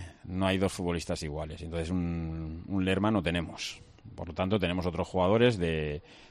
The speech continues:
de unas características o de alguna característica parecida, pero no son, no son iguales. Entonces, nos, nos vamos a tener que repartir ciertas cosas. Y de hecho, fíjate en lo que son las estadísticas.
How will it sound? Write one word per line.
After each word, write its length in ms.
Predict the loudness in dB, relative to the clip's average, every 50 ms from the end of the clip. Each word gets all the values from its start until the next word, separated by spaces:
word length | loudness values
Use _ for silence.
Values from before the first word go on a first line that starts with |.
| -8
de 120 | -2 0 2
unas 180 | 4 4 4 4
características 1300 | 6 6 6 6 6 4 2 4 2 2 4 6 8 8 10 10 10 10 10 10 8 8 8 8 6 6
o 80 | 4
de 80 | 4 4
alguna 220 | 4 4 4 6
característica 520 | 6 6 6 6 4 2 2 2 4 4 4
parecida, 560 | 4 4 4 4 4 4 6 8 8 6 6
pero 180 | 2 0 0 0
no 140 | 0 -2 -4
son, 460 | -4 -6 -6 -6 -6 -8 -10 -8 -8
no 80 | -8 -8
son 160 | -6 -6 -6
iguales. 280 | -6 -6 -6 -6 -6
Entonces, 360 | -4 0 2 4 4 4 2 -2 -12 -20 -20 -20 -20 -20 -20 -20 -20 _ _
nos, 640 | -12 -8 -6 -6 -4 -4 -4 -4 -4 -6 -6 -6 -6
nos 160 | -4 -2 2
vamos 180 | 2 4 4
a 60 | 4 4
tener 160 | 4 2 2
que 80 | 0
repartir 480 | 0 0 -2 -2 -4 -2 0 -2 -2 -2 -4
ciertas 280 | -8 -6 -6 -6 -6 -2
cosas. 420 | -2 -2 -2 0 0 0 0 0
Y 60 | -2 0
de 100 | 0 0
hecho, 500 | 0 2 2 4 6 8 8 8 6 6
fíjate 280 | 4 4 4 4 4 4
en 80 | 4
lo 80 | 4 4
que 80 | 4 2
son 180 | 2 2 2
las 380 | 4 4 4 6 4 4 2 0
estadísticas. 720 | -2 -2 0 0 0 0 0 2 4 4 4 4 2 -2